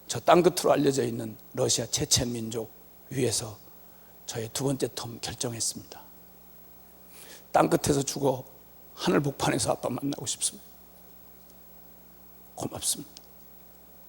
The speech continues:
케이크라고 요만한 거 사다 놓고 감동은 엄청 줬습니다. 저희에게는 적어도 선교란 주제는,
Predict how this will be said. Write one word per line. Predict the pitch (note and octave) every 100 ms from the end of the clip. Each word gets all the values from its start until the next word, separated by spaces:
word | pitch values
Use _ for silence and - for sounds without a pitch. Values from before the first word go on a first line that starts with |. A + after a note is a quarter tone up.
| - - - - - - - - - - - - - - - -
케이크라고 | - A3+ F#3 D#3 C3+
요만한 | B2 G2+ F3 G3
거 | F3
사다 | F#3+ G#3
놓고 | G3+ - - G3+ - - - - - - - - -
감동은 | - C#3+ E3 E3 C#3+
엄청 | C#3 E3 D3+
줬습니다. | C3+ C3 - A2+ A#2 - - - - - - - - - - - - - - - - -
저희에게는 | - D#3 G3+ G3+ C4+ D4+
적어도 | - D3+ D3 C#3 D#3+ - - - - - - - - - - -
선교란 | - G3+ G3 D#3+ D#3+
주제는, | - C3+ A#2+ A#2+